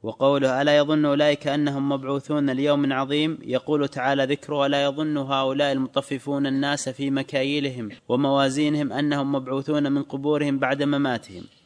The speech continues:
ليوم عظيم شأنه هائل أمره فظيع هوله.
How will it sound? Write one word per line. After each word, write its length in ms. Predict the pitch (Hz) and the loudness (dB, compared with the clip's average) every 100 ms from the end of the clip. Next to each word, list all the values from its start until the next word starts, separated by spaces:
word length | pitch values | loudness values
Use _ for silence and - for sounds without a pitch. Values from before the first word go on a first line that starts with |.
| _ _ | _ _
ليوم 420 | 123 143 147 147 139 | 0 4 4 4 2
عظيم 460 | 139 151 151 143 | 0 2 2 0
شأنه 420 | - 135 123 139 135 _ _ | 0 -2 0 -4 -4 _ _
هائل 540 | 135 139 143 139 139 | -2 0 2 0 0
أمره 340 | 127 135 107 - - - | 0 -2 -2 -6 -10 -6
فظيع 400 | 135 135 151 135 | -2 2 2 2
هوله. 440 | 135 135 113 87 | 0 0 -2 -4